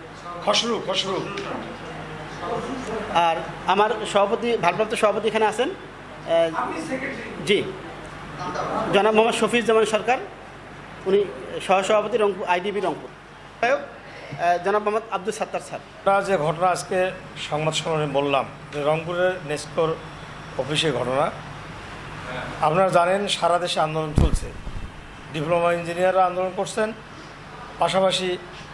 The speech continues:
Speaker 1: ডিগ্রি ইঞ্জিনিয়াররা আন্দোলন করছেন। রংপুরের নেস্কোর এই ঘটনাকে, আহ, করার জন্য আমরা একটু আগে সভাপতি সাহেব বলছেন যে এডিট করে তার বিরুদ্ধে আমরা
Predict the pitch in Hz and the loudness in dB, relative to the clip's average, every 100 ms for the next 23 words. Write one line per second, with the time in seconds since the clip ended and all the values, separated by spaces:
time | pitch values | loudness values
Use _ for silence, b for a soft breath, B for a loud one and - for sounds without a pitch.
0 | - - 143 185 202 190 180 175 160 143 | -14 -8 -2 0 2 2 4 4 4 2
1 | 131 120 117 - - - - - - - | -2 -6 -8 -10 -12 -14 -14 -14 -14 -14
2 | - - - - - 156 175 185 202 208 | -14 -12 -12 -12 -4 4 4 6 6 6
3 | 190 185 - 190 165 170 175 185 180 196 | 4 0 2 4 4 2 2 0 2 0
4 | 202 - - - - - - - - 143 | 0 -4 -14 -16 -16 -16 -16 -12 -2 2
5 | 143 147 143 147 - - 202 220 220 190 | 4 4 2 -2 -12 -6 0 4 6 6
6 | 175 170 170 175 220 - - - - - | 6 4 4 4 0 -2 -14 -14 -16 -14
7 | - - - - - - - - - - | -14 -14 -14 -14 -14 -12 -12 -12 -12 -10
8 | - - 139 160 165 170 170 170 170 160 | -10 -4 2 4 4 4 4 4 4 2
9 | 156 151 160 156 151 - - - - - | 2 0 -2 0 -2 -4 -10 -14 -14 -14
10 | - - - 165 214 - 214 208 214 - | -10 -8 -4 -2 -2 0 4 6 4 2
11 | - - - - - - 165 165 160 165 | -8 -12 -12 -12 -12 0 4 4 4 0
12 | 170 160 175 175 170 - - - 151 | 0 2 4 4 4 -2 -8 -2 0